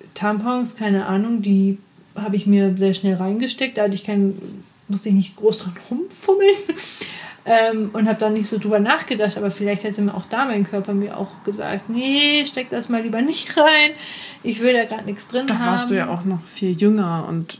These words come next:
Speaker 2: hast ja noch, also
Speaker 1: Ja,
Speaker 2: ich
Speaker 1: aber ich mein auch später halt, also wenn ich sie jetzt noch nutzen würde, dass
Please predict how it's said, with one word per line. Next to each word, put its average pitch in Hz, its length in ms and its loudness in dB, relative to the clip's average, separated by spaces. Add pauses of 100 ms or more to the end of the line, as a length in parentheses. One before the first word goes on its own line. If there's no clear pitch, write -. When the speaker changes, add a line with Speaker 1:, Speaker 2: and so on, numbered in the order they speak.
(100)
Speaker 2:
hast - 320 -6
ja 165 100 -8
noch, 165 160 -6 (240)
also 165 360 -4 (140)
Speaker 1:
Ja, - 160 4
Speaker 2:
ich 220 40 6
Speaker 1:
aber 214 120 2
ich 196 100 0
mein 220 180 2
auch - 240 -2 (520)
später 233 580 2
halt, 190 280 -6
also 185 320 0
wenn 196 140 2
ich 175 120 0
sie 196 120 0
jetzt 196 280 -2
noch 190 220 -4
nutzen 196 380 2
würde, 202 500 0
dass 196 320 -4